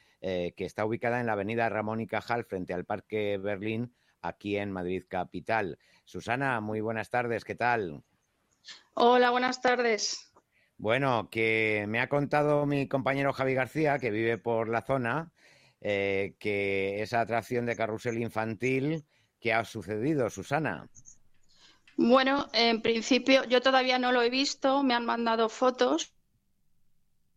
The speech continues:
Speaker 2: y a causa de la nieve lo que ha pasado es que se ha hundido todo el techo.
Speaker 1: Ya.
Speaker 2: Eh, en un principio el sábado había bajado un poquito, pero ya con el peso,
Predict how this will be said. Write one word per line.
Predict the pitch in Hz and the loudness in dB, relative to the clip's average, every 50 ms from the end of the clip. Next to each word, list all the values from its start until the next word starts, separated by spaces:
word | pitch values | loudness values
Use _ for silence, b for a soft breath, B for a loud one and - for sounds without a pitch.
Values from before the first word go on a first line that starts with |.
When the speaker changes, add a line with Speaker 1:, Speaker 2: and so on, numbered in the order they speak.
| _ _ - - - - B B B B B B B B B - - | _ _ -8 -8 -8 -12 B B B B B B B B B -16 -4
Speaker 2:
y | - - 247 233 233 233 233 233 233 226 220 226 220 214 208 202 - - - _ _ _ _ | 0 4 6 6 8 8 8 8 8 8 8 8 8 8 8 6 4 0 -6 _ _ _ _
a | - 196 196 | -4 -4 0
causa | 202 214 226 226 226 - 254 226 | 2 2 4 4 2 2 0 2
de | 233 233 | 2 2
la | 220 220 | 2 0
nieve | 233 240 254 262 262 262 262 262 285 302 - - - - | 0 0 0 0 0 2 2 2 2 0 -2 -4 -6 -2
lo | 226 220 214 214 214 - | 0 0 0 0 -2 -6
que | - 208 208 208 214 | -6 -4 -2 0 0
ha | 214 214 | 2 2
pasado | 226 220 - 262 233 | 0 2 2 2 2
es | 233 233 | 2 4
que | - 247 | 4 2
se | 240 - - 240 | 2 4 2 2
ha | |
hundido | 240 240 233 226 233 233 233 233 | 2 2 2 2 4 4 4 4
todo | 233 233 233 233 226 220 | 2 2 2 4 4 4
el | 202 190 190 196 185 185 | 4 2 0 -2 2 6
techo. | 214 214 214 208 - - 180 170 - - _ _ _ - | 6 6 6 6 2 0 -2 -2 -2 -6 _ _ _ -18
Speaker 1:
Ya. | 85 80 80 80 78 - | -16 -12 -12 -8 -2 0
Speaker 2:
Eh, | 214 208 202 202 202 202 | 2 4 4 4 4 4
en | 208 220 | 4 4
un | 220 | 4
principio | 214 233 240 226 - 254 247 262 240 | 4 2 2 2 0 2 4 6 6
el | 233 226 | 6 4
sábado | - - 233 233 240 247 240 226 214 | 4 4 4 6 6 6 6 6 4
había | 208 208 214 214 220 220 | 4 4 4 4 4 4
bajado | 220 226 214 - - 240 226 233 | 4 2 2 2 2 4 4 4
un | 233 220 | 2 2
poquito, | 233 233 233 247 254 254 220 277 277 | 0 0 2 2 0 2 4 4 4
pero | 269 208 208 | 4 2 0
ya | 185 180 190 | 0 0 0
con | - 214 208 208 | 0 0 2 2
el | 202 196 202 | 0 -2 0
peso, | - 226 226 233 - - 247 247 294 320 | 2 4 4 4 4 0 0 -2 -2 -2